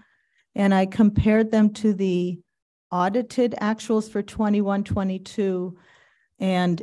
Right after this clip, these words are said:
in, uh, n-, nine different line items,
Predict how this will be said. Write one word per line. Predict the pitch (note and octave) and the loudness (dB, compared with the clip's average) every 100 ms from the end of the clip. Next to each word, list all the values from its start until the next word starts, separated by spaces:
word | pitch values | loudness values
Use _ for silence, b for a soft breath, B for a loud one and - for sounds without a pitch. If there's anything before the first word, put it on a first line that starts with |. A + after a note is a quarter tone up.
| E3+ | -2
in, | F#3 F3 F3 F3 E3+ _ - | 0 0 0 -4 -8 _ -8
uh, | F3+ E3+ D#3+ E3+ _ _ _ _ _ | -2 0 0 -4 _ _ _ _ _
n-, | G3 G3 - | -4 -4 -2
nine | F#3+ F#3 F#3+ G#3 G#3+ A3 A3 - | -2 2 4 6 8 6 4 0
different | F3 G#3 G3+ F#3+ F#3+ | -2 -2 0 0 0
line | F3 F3+ G3+ G#3 | 0 0 2 0
items, | G3 G3 G3+ G3+ G3+ - - | 0 0 0 0 -2 -6 -14